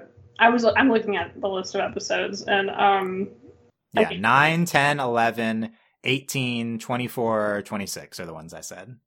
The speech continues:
Speaker 1: I mean, eighteen's pretty good. The, the thing is, Adoration's up there for me.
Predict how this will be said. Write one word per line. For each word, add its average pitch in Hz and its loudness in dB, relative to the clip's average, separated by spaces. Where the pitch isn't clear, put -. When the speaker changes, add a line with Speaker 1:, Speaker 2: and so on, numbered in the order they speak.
Speaker 1:
I 247 6
mean, 247 8
eighteen's 240 6
pretty 214 4
good. 196 2
The, 214 2
the 202 -2
thing 240 0
is, 226 6
Adoration's 202 4
up - -4
there - -2
for - -10
me. - -8